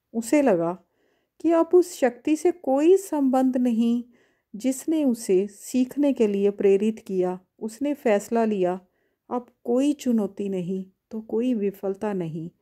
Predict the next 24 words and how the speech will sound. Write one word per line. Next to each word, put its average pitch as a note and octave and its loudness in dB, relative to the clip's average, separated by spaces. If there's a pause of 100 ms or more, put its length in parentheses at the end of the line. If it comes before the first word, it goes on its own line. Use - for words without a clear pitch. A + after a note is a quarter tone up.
(580)
जो D4 4
हुआ B3+ 4
सो B3+ -2
हुआ। E3+ -2 (400)
मुझे C4+ 0
हार A3+ 2
जीत, A3+ -4 (200)
गिरने G#3+ 0
उठने G#3+ -6
से A3 -2
कोई A3+ -2
फ़र्क F#3+ -4
नहीं F#3+ -4
पड़ता। E3 -8 (480)
मुझे A#3 -4
उस A3+ -2
हादसे F#3+ -4
के G#3+ 0
बारे F3+ -2
में F#3+ -4
सोचना F3+ -8
बंद G#3 -2
करना F3 -2
होगा।" E3+ -6